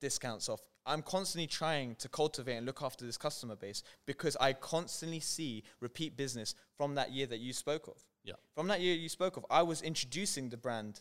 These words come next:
Speaker 1: to people for the first time. By five years later, they know who we are and they have the opportunity to go through a plethora of different products. Our output is crazy right now. It wasn't the case back in two thousand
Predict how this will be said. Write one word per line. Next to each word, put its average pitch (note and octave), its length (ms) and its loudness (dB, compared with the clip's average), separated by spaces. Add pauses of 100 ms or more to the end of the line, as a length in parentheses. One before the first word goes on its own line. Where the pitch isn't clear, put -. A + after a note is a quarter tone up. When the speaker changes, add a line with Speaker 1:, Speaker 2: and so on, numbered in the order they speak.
(140)
Speaker 1:
to C3 100 -8
people A#2 300 -6
for - 140 -8
the G#2+ 60 -6
first - 340 0
time. A2+ 260 -4 (560)
By D#3 320 6 (520)
five C#3+ 220 4
years B2+ 380 2
later, B2 480 4 (460)
they C#3 120 2
know E3+ 180 6
who E3+ 120 4
we D3 160 4
are C3 260 8
and B2+ 120 0
they B2 40 2
have C3 160 0
the C3+ 100 2
opportunity B2+ 680 0
to A#2 460 -2 (200)
go B2+ 120 2
through C3 160 0
a - 40 0
plethora C#3+ 460 2
of A#2 160 -4
different B2 480 -4
products. - 440 2 (200)
Our B2+ 140 10
output D3+ 380 8
is A#2+ 120 -2
crazy D#3 440 0
right G#2 200 -2
now. G#2+ 180 -4
It A#2+ 140 -2
wasn't B2+ 340 -4
the - 80 -14
case - 440 -4 (640)
back A#2 260 -2
in A2+ 100 -2
two A#2+ 140 -6
thousand G#2+ 420 -6